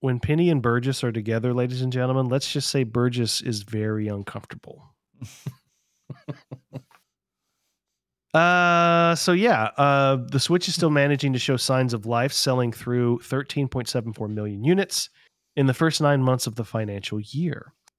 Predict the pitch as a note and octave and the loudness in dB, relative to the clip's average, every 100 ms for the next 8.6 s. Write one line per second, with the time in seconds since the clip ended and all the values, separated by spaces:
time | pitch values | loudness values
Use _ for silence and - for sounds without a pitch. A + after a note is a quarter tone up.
0 | _ _ - D3+ D#3 D#3 D3+ - D3 C#3 | _ _ 2 2 4 2 2 2 2 2
1 | C3+ A#2+ A2+ - C#3+ D#3+ D#3 C#3 C#3 C3+ | 0 2 0 0 0 0 0 0 -2 -4
2 | A#2+ B2+ A2 G#2+ - B2+ C#3+ D#3+ C#3 A2 | -6 -6 -8 -8 -4 0 0 -2 -4 -6
3 | - A#2+ A2 B2 A#2 A2 A2 G#2 - A#2+ | -4 -4 -4 -4 -4 -4 -6 -6 -6 -4
4 | F3 - - - _ _ D3+ D#3+ D3+ D3+ | -4 -8 -20 -20 _ _ 2 4 4 2
5 | C3 D#3 B3+ - B2+ G#2+ A2 G#2+ - A2 | 4 2 2 2 0 0 -4 -4 -4 -4
6 | A2 A2+ A2 D#3+ F3 - A2+ G#2+ A2+ G#2+ | -4 -6 -2 0 0 -2 -2 -4 -4 -4
7 | G#2+ A2 A#2 - A2 C3 - B2+ B2 B2 | -4 -6 -6 -6 -4 -2 -2 -4 -2 -2
8 | A#2 A2+ B2 D3 F3 F3 | -2 0 2 4 4 2